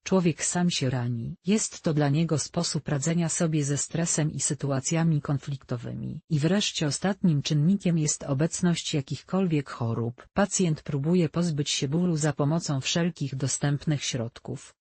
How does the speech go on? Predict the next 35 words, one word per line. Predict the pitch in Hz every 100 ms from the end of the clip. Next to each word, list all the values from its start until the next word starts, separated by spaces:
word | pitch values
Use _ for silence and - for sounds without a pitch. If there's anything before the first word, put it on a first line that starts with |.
| _
wśród | - - 170 165
których | - 170 156 -
może | 165 156 143
być | 139 - -
amputacja | 139 135 - 160 - 143
bolesnej | 143 156 175 160 135
części | - 131 123 - -
ciała. | 143 127 110 120 120 147 -
Istnieje | 175 - 185 185 160
hipoteza, | - - 123 120 113 127 123 151 _ -
że | 147 139
Van | 147 160
Gogh | 147 139 -
odciął | 147 - - 143
sobie | 165 151 151
ucho | 160 -
z | 151
powodu | - 135 135 131 135
silnego | - 139 147 160 147
bólu | 165 156
po | 135 139
zapaleniu | 135 - 127 143 165 139
ucha | 135 - 147
środkowego. | - 147 - 135 123 120 131 127 156 -
Leczenie | 156 208 233 208
zespołu | 170 147 - 156 143
Van | 147 147
Gogha. | 135 120 - - 123 165 -
Przede | - 254 202
wszystkim | - 180 - - 151
konieczne | - 139 156 - 170 151
jest | 135 - 151
leczenie | 139 170 175 147
choroby | 147 143 135 135
podstawowej, | 135 - - 135 127 117 120 123 156